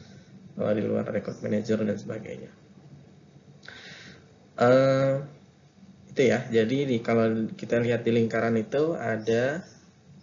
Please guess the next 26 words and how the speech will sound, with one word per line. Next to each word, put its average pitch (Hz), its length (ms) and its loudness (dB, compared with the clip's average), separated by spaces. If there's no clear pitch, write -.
kalau 127 160 -4
dilihat 113 320 0
di - 80 2
lingkaran 113 480 0
ini 147 240 0
ya, 117 160 0
ini 117 160 2
D 117 80 6
M 110 160 4
B 107 80 2
K 107 80 2
satu, 113 400 -2
ini 151 80 -4
D 113 160 2
M 113 80 -2
B 107 160 -2
K - 80 -12
dua, 120 320 -6
ini 120 160 2
ya, 98 80 -2
ada 117 240 -2
dokumen 131 480 -2
and 113 160 -2
content 113 400 -4
management - 480 -8
gitu. - 320 -16